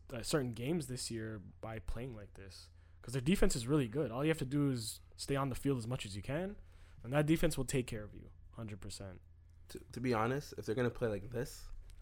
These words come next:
Speaker 1: It, it's scary.
Speaker 2: I, I think they're gonna win this division.
Speaker 1: Uh, oh, yeah, I could see that.
Speaker 2: Potentially go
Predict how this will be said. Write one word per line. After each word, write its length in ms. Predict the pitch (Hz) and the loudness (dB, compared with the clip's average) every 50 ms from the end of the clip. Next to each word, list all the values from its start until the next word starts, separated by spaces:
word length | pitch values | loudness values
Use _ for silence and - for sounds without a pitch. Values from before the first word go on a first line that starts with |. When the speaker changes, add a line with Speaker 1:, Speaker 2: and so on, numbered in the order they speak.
| - - - - - | -14 -14 -12 -12 -12
Speaker 1:
It, 200 | - - 113 - 117 | -12 -12 -12 -10 -10
it's 140 | 107 - - | -8 -8 -8
scary. 380 | - - 107 104 104 104 101 101 - - - | -6 -6 -6 -6 -6 -6 -8 -8 -10 -8 -2
Speaker 2:
I, 60 | 107 107 | -2 0
I 160 | - - 104 | 0 0 -2
think 240 | 101 - 120 107 - - - - - - | -2 -2 -2 -2 -2 -6 -12 -12 -4 -2
they're 100 | 107 101 | 0 0
gonna 140 | 107 101 | 2 0
win 100 | 101 98 | 0 0
this 120 | 95 87 - | -2 -4 -6
division. 400 | - 92 85 98 95 87 - - - - - - - - - | -8 -6 -4 -4 -4 -4 -6 -8 -10 -12 -14 -14 -14 -12 -8
Speaker 1:
Uh, 300 | - 127 123 120 123 123 127 127 | -4 -2 0 0 0 0 -2 -2
oh, 160 | 127 120 120 - - - - - - - | -4 -4 -6 -6 -8 -8 -8 -8 -8 -8
yeah, 160 | 135 135 120 113 | -8 -8 -8 -8
I 40 | 117 | -8
could 120 | - 117 - | -8 -8 -4
see 100 | - - | 2 2
that. 60 | 143 | 4
Speaker 2:
Potentially 440 | - - 143 135 123 - 135 123 107 | 4 4 4 4 4 4 4 4 4
go 300 | 101 120 107 104 98 | 4 2 2 2 0